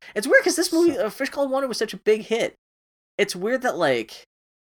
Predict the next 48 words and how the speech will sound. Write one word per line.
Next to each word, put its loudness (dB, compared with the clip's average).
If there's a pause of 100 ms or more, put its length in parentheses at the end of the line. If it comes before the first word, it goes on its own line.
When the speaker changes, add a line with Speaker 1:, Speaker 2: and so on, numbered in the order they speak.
(180)
Speaker 1:
I 4
guess 0
may-, -2
may-, 0
also 2
waiting -2
a -8 (100)
decade -4
after -10
a -8
Fish -8
came, -10
uh, -6
Fish -12
Called -12
Wanda -6
came -10
out, -6
you -10
were -12 (240)
really, -2 (640)
there's -6
not 4
a 2
lot 4
of -8
heat -8
left. -4 (220)
Speaker 2:
Yeah. -10 (520)
Speaker 1:
Like, -4 (260)
but -10
still, -4
man, -8
that, -4
that's, -6
that's, -8 (180)
that's -4 (180)
pretty -14 (100)
bad. -4 (280)
That's -8
like -2
Ghost, 0
that's 0
worse -4
than, -8
like, -6
Ghostbusters -8
Two. -8